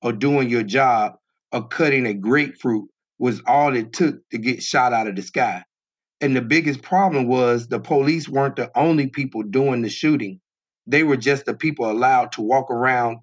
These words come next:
threaten us with guns in prison if they didn't like our style of flying.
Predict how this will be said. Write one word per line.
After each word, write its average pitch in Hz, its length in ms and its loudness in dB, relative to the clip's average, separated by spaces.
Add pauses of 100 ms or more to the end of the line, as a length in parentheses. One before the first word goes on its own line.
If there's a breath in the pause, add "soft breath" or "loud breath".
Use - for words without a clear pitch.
(100)
threaten 139 340 0
us 120 160 -4
with 107 200 -4
guns 127 420 -2
in 107 100 -6
prison 117 480 -2 (420)
if 131 160 -2
they 147 260 0
didn't 123 260 -2
like 123 180 0
our 123 160 0
style 120 460 0
of 101 140 -8
flying. 104 480 -2